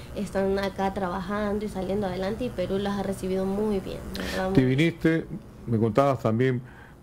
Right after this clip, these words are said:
Speaker 2: por la situación
Speaker 1: La situación
Speaker 2: crítica que vive tu país,
Speaker 1: Yo
Speaker 2: de origen
Speaker 1: salí, ajá,
Speaker 2: Venezuela.
Speaker 1: salí de Venezuela en el dos mil diecisiete.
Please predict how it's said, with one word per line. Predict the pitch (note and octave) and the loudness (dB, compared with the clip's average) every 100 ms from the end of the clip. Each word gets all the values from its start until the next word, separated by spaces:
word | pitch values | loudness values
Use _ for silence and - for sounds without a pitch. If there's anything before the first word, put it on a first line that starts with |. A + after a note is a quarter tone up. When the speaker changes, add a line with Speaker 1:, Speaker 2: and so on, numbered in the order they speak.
| - | 0
Speaker 2:
por | A2+ G2+ | 4 6
la | G2 F#2 - | 4 2 0
situación | G#2+ G#2+ G#2 B2 C#3 C3+ B2+ | -4 -2 0 2 2 2 -2
Speaker 1:
La | F#3+ | -8
situación | - - - - | -14 -16 -18 0
Speaker 2:
crítica | D3+ D3+ C3 A2 A#2+ | 2 4 2 4 4
que | G#2+ G#2+ | 4 2
vive | B2 B2 | 4 2
tu | A2+ G2 | 0 0
país, | G2+ G#2 | 2 2
Speaker 1:
Yo | F#2+ | 2
Speaker 2:
de | F#2+ | 0
origen | G#2 A2+ | 0 2
Speaker 1:
salí, | A2+ G#2 | 2 2
ajá, | |
Speaker 2:
Venezuela. | G2 F#2 F#2 E2 E2 | 2 0 0 -2 -4
Speaker 1:
salí | - G3 | -8 -8
de | G3 | -8
Venezuela | F#3+ F3+ F#3 G3 G#3+ C4 | -8 -8 -12 -10 -8 -6
en | C4 | -6
el | G#3 | -6
dos | G3+ | -6
mil | A3 | -6
diecisiete. | A#3 F#3+ F#3 G#3 F#3+ - | -8 -10 -8 -6 -6 -8